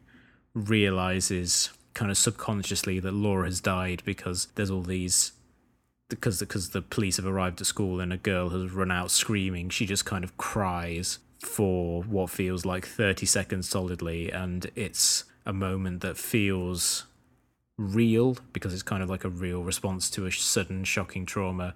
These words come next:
but also kind of feels also slightly ironic or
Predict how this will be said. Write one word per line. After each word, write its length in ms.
but 120
also 460
kind 380
of 100
feels 920
also 400
slightly 760
ironic 720
or 520